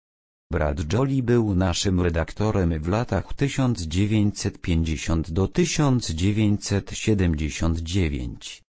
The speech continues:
Nasz werset jest jednym z najsilniej przemawiających z tych wersetów,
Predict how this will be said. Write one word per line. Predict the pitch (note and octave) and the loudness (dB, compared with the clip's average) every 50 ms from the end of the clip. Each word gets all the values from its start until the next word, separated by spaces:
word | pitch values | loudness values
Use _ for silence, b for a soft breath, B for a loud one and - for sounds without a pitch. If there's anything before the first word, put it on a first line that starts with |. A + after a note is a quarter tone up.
| _ _ _ _ _ _ - | _ _ _ _ _ _ 0
Nasz | F2 F#2 E2+ D#2+ D2+ C#2+ - E2+ | 2 2 2 2 0 -2 -2 -2
werset | D2 F2+ A#2 C3+ C#3 A#2+ - - F2+ E2+ - - | 0 0 0 0 0 0 0 0 0 -2 -2 -2
jest | A2 B2 C3+ C#3 - - - | 0 0 0 0 -2 -4 0
jednym | A2+ C3 C3 A2 G#2+ A2 G#2 F#2+ G2 G2 F#2+ | 0 2 2 2 4 4 4 4 4 2 2
z | F2 E2 - | 0 0 2
najsilniej | F2+ E2+ D#2+ D#2 - - - C#3 C#3+ C#3 C3+ C3+ C3 A#2 A2+ G#2+ F#2 | 2 2 2 0 -2 -2 -2 -2 0 2 2 2 4 4 2 2 0
przemawiających | - - - - F2+ F#2 F2+ E2+ D2+ D2+ C#2+ D2+ F2 G#2 B2 C3 B2+ - - A#2+ G#2+ - | -2 -2 -2 0 2 2 2 2 2 0 0 0 0 0 2 0 0 0 -2 -2 -2 -2
z | - - | -6 -2
tych | - A#2 G#2+ F2 E2+ D#2+ | -2 -2 0 0 0 2
wersetów, | E2+ E2+ E2 D#2+ - - G2 F2 - - D2 D#2 - - - - - | 2 2 2 0 -2 -4 -4 -6 -6 -8 -10 -10 -10 -12 -16 -18 -18